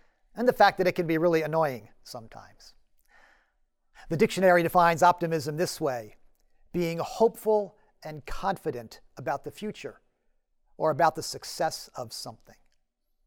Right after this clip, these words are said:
And generally, that's how I tend to view the world. But I'll confess that lately,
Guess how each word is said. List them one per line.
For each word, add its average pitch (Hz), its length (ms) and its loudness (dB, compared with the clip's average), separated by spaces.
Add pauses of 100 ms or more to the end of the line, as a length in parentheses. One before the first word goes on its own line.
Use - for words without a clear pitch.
(500)
And 196 100 -6
generally, 233 420 4
that's 202 280 4
how 190 280 6
I 170 180 0
tend 165 320 -8
to 147 60 -6
view 143 200 -8
the 131 80 -10
world. 107 400 -10 (1700)
But 214 100 6
I'll 240 200 8
confess 185 500 2
that 180 120 2
lately, 175 480 -2